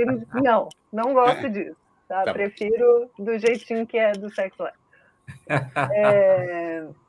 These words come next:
Speaker 1: mas acho que série, talvez o, o Conto de Aia foi um que, que eu curti, que eu achei, eu achei um universo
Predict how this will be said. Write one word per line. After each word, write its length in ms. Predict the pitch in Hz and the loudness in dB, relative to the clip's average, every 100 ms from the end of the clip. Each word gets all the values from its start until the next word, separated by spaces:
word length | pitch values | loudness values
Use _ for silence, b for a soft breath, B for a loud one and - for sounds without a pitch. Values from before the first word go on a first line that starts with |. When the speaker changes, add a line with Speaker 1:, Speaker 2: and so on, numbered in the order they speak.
| _ _ | _ _
Speaker 1:
mas 300 | 185 208 220 214 _ - | -6 -4 -4 -8 _ -8
acho 220 | - 208 - | -6 -6 -8
que 120 | 214 | -12
série, 640 | _ 247 247 269 226 185 | _ -4 0 -2 -2 -4
talvez 720 | 196 208 196 214 226 233 233 196 | -2 -2 -2 -6 -6 -6 -6 -6
o, 880 | 214 214 202 202 196 185 180 165 156 151 | -6 -4 -2 -2 -2 -4 -4 -6 -8 -12
o 100 | 165 | -10
Conto 340 | 202 202 202 | -6 -8 -8
de 100 | 180 | -4
Aia 540 | 196 214 233 185 156 - _ _ - _ _ _ _ - | 0 0 0 0 -2 -6 _ _ -20 _ _ _ _ -4
foi 180 | 185 | -2
um 100 | 185 | -2
que, 240 | 185 196 175 - _ | -6 -8 -10 -16 _
que 120 | 190 | -6
eu 140 | 180 - | -6 -8
curti, 680 | 190 175 - 214 233 233 _ _ _ _ _ _ _ _ _ _ _ _ | -12 -10 -6 -4 -4 -8 _ _ _ _ _ _ _ _ _ _ _ _
que 80 | 185 | 0
eu 40 | |
achei, 340 | 180 196 202 208 | 0 2 -2 -2
eu 200 | 175 196 | -4 -2
achei 240 | 208 226 254 | 0 2 2
um 40 | |
universo 440 | 269 254 220 214 | 2 4 4 4